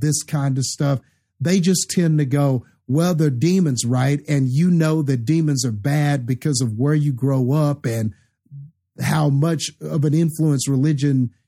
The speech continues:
and demonology and all that stuff has on us. So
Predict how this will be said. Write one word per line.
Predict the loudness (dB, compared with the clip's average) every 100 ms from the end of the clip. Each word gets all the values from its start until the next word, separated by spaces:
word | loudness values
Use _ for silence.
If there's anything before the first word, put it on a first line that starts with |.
| _
and | -2 0 2 0 -2 -8 _ -18 -4
demonology | 0 2 2 2 0 0 0
and | 0
all | 0
that | -2 -4
stuff | -2 -4 -4
has | -2 -2 0
on | 0 0
us. | 0 -2
So | 0 0 -2